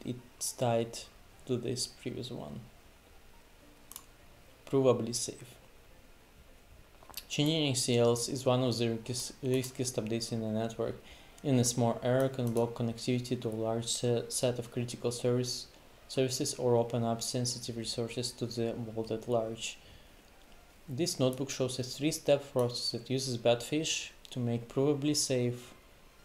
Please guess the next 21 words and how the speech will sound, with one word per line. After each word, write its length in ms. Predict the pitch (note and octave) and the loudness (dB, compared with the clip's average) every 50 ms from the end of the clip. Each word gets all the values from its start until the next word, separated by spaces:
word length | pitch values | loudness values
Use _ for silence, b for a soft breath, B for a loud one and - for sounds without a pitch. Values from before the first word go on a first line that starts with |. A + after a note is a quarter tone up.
| - | -8
correct 460 | - - B2 A#2+ B2 A#2+ A#2+ - - | -2 2 4 4 4 2 0 -4 -10
changes 440 | - - - B2 B2 B2 A#2+ A#2+ A#2+ - | -10 -6 -2 -2 0 0 0 -2 -4 -6
to 140 | - B2 | -4 -2
A 100 | A#2+ A#2 | 0 0
C 220 | A2+ - - B2 A#2 | 0 -2 0 2 2
Ls 260 | A2+ A2+ A2+ - - | 2 2 0 0 -4
and 100 | B2 A2+ | -4 -2
firewall 400 | - - A2+ A2+ A2 A2 G#2+ G#2+ | 2 2 2 2 2 0 0 -2
rules, 420 | G#2+ G#2+ G#2 A2 G#2+ - - - B B B B B B B B B B - - - | -2 -2 -4 -4 -4 -4 -6 -6 B B B B B B B B B B -20 -14 -8
which 260 | - B2 A#2+ - - - - | -8 -6 -6 -8 -10 -12 -6
we 100 | C#3+ C3+ | -4 -4
generally 540 | A#2+ B2+ B2+ B2 C3 C3+ C3 B2+ B2+ B2+ B2 | 0 2 2 2 4 4 2 2 2 2 0
call 280 | B2 B2 B2 A#2 A#2 A#2 | 0 2 2 2 2 2
filters. 680 | - - B2 B2 - - - C2+ - B2 - - - - - - - - - - - - - - - - - - - - - - - - - - - - A#2 | 0 -4 -8 -8 -8 -8 -8 -10 -8 -10 -12 -14 -14 -16 -20 -20 -20 -20 -20 -20 -20 -20 -20 -20 -20 -20 -20 -20 -20 -20 -20 -20 -20 -20 -20 -20 -18 -16 -12
Okay, 200 | - - G#2 A2 | -6 -4 -4 -2
we 120 | A#2 A#2 B2+ | 2 4 4
already 340 | C3 C3+ C3+ B2 A#2 A#2 A2 | 6 6 6 6 4 2 0
did 220 | G#2+ A2+ G#2+ G#2+ | -2 -2 -2 -2
the 80 | A2 - | -2 -4
previous 340 | - - - - A#2+ - | -4 -6 -6 -6 -6 -6
one. 220 | C3 B2 - - | -8 -8 -8 -10